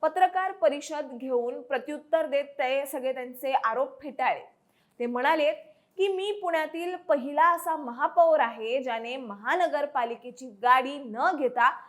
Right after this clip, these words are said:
स्वतःच्या खर्चाने अडीच वर्ष गाडी वापरली. ती गाडी बडेकर प्रॉपर्टीजचीच आहे, पण मी त्या पार्टनरशिपमध्ये भागीदार आहे. हे मी लोकसभा निवडणुकीच्या प्रतिज्ञापत्रात स्पष्ट लिहिलंय.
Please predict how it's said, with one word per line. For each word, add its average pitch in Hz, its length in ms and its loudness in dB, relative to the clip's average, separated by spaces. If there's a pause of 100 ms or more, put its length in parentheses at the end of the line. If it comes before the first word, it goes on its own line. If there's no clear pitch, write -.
(260)
स्वतःच्या 294 600 4
खर्चाने 302 580 -2
अडीच 277 320 -6
वर्ष 254 320 -6
गाडी 240 360 4
वापरली. 214 440 -2 (480)
ती 277 100 -2
गाडी 247 640 4 (140)
बडेकर 311 560 6
प्रॉपर्टीजचीच 277 1120 -2 (100)
आहे, 226 280 -6 (240)
पण 233 140 -6
मी 247 180 -8
त्या 247 160 0
पार्टनरशिपमध्ये 262 1200 -2
भागीदार 254 600 2
आहे. - 60 -10 (600)
हे 359 180 4
मी 339 340 -4
लोकसभा 302 600 2
निवडणुकीच्या 254 760 -2
प्रतिज्ञापत्रात 240 960 -4
स्पष्ट 302 600 -4
लिहिलंय. 277 380 4